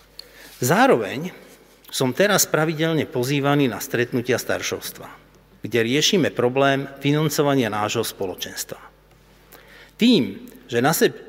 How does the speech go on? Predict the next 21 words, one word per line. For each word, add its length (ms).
bohoslúžby 640
sa 80
presťahovali 640
do 160
online, 480
ako 240
vidíte, 720
tak 180
významná 540
časť 260
príjmov 560
zo 140
zbierok 580
vypadla 540
a 100
zbor 640
žije 300
z 80
rezervy. 420
Z 80
rezervy, 640